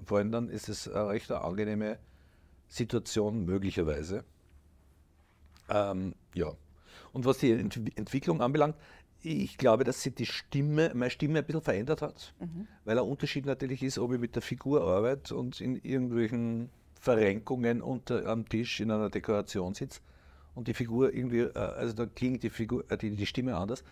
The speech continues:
Speaker 1: und im Radio nehme ich es natürlich auch gar nicht mit, weil man es ja <laughs> nicht
Speaker 2: Eine
Speaker 1: sieht.
Speaker 2: Sicht, ja.
Speaker 1: Ähm, ja. Und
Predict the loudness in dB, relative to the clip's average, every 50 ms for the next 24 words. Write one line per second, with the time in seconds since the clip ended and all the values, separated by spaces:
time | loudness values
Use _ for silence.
0 | -20 -20 -20 -20 -18 -10 -4 -2 0 2 2 2 2 2 4 4 2 2 2 2
1 | 0 0 0 -2 -4 -4 -4 -4 -4 -2 0 0 0 2 4 4 4 4 2 -2
2 | -4 -2 0 0 0 0 0 -2 0 0 0 0 2 2 2 0 0 0 -4 -6
3 | -12 -20 -20 -20 -20 -10 -4 -2 0 2 2 2 0 2 2 2 2 2 0 -6
4 | -14 -16 -18 -8 -2 2 2 2 2 0 -6 -16 -20 -20 -20 -20 _ -20 -20 -20
5 | -18 -2 2 4 6 6 4 4 0 -4 -8 -12 -16 -20 -20 -20 -20 -20 -20 -20
6 | -20 -20 -20 -20 -20 -20 -20 -20 -20 -18 -8 -4 2 6 6 6 6 4 2 -2
7 | -6 -16 -20 -20 -20 _ _ -20 -20 -20 -20 -20 -20 -20 _ 2 4 4 4 4
8 | 2